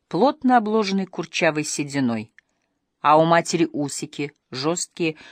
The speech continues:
будто растительные колючки, и на шее висело много кожи и жёлтого, как кукуруза, янтаря. Оба они были знаменитые. В городе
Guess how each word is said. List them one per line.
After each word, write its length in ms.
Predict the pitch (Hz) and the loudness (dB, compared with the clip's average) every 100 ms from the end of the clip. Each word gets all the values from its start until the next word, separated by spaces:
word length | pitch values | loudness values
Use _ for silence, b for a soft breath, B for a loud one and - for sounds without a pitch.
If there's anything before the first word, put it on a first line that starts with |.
| B | B
будто 300 | 160 175 - | -2 0 2
растительные 680 | 170 170 - 156 156 165 160 | 2 2 -4 -6 -4 -2 -2
колючки, 640 | 175 165 135 120 - 131 B B B | 0 0 0 -4 -6 -8 B B B
и 120 | 175 | 2
на 140 | 170 | 4
шее 320 | - 214 220 | 2 2 2
висело 400 | 180 160 - 143 | 0 -4 -2 -2
много 340 | 139 147 147 156 | 0 -2 -2 -4
кожи 380 | - 190 185 151 | 0 0 0 -2
и 160 | 151 | -2
жёлтого, 540 | 143 160 180 180 135 127 | -2 0 0 -2 -4 -4
как 240 | - 139 _ | -2 -6 _
кукуруза, 680 | 139 - 143 131 123 131 - | -12 -4 -4 -2 -2 -4 -4
янтаря. 680 | 135 151 147 160 139 113 107 _ _ _ _ _ _ _ _ _ | -6 -4 -2 -2 -2 -4 -6 _ _ _ _ _ _ _ _ _
Оба 300 | 214 294 160 | -2 0 0
они 180 | 120 131 | 0 -2
были 260 | 120 156 143 | 0 -2 -2
знаменитые. 920 | 120 131 131 131 151 156 117 107 - _ _ _ _ | -2 0 2 0 -2 -6 -8 -8 -12 _ _ _ _
В 180 | 127 127 | -8 -4
городе 600 | 135 139 151 151 180 | 0 2 0 -2 -6